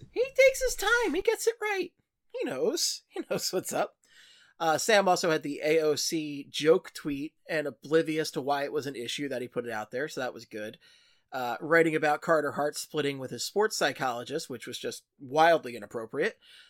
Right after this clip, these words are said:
Uh, here's a great one, too. Flyers had their lowest home attendance of the season last night. This is from a couple years ago.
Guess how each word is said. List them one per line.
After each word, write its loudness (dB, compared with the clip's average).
Uh, -4
here's 2
a 2
great 4
one, -2
too. -2
Flyers 4
had 2
their -4
lowest 0
home 0
attendance -4
of -14
the -14
season -4
last -6
night. -8
This -6
is -8
from -6
a -14
couple -8
years -10
ago. -10